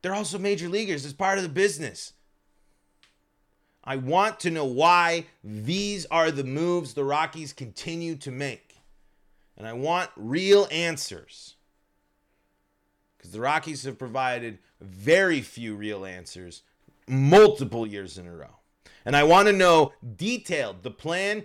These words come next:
to get Montero playing time. I want to know detailed plans to get the Rockies, their young players playing time this season.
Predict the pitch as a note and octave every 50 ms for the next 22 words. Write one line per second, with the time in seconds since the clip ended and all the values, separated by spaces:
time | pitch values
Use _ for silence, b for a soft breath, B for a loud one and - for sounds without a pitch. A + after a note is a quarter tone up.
0 | _ _ - - B2+ A#2 C3+ D#3 D3+ D3 C#3+ C3 A#2+ A2+ - - - F3 G3+ A3+
1 | A#3 A3+ - - - F#3 F3+ E3+ D3+ B2+ A2 - - C#3 A#2+ G#2 F#2 E2 - b
2 | b b b B2+ C#3 D#3 E3 D#3+ D#3 D3+ D3+ D3 C#3+ C3 A2 F2+ - E3+ A3+ C4
3 | B3 - F#3 D#3+ C#3 A#2+ G2+ - - C#3+ D3 C#3 C#3 C#3+ C#3+ C#3 b b b b
4 | - C#3+ C#3 D3+ - C#3+ C#3 C#3 D3 D#3 E3+ F#3 F#3+ F#3+ G3 F#3+ F#3+ F3+ b b
5 | b A#2+ C#3 C3+ B2+ A#2+ B2+ D3 F3 G3 G#3 D#3+ - F3 F3 F3 F3 E3 - -
6 | - E3+ E3 D#3+ D3+ C3+ - D#3 C3+ B2+ B2 A2+ G#2+ G2 G2+ A2+ F#3 G#3 G#3+ G#3+
7 | - - - _ - - - - - - G3 G3 F#3+ F#3 D3 A2 B2+ B2 F2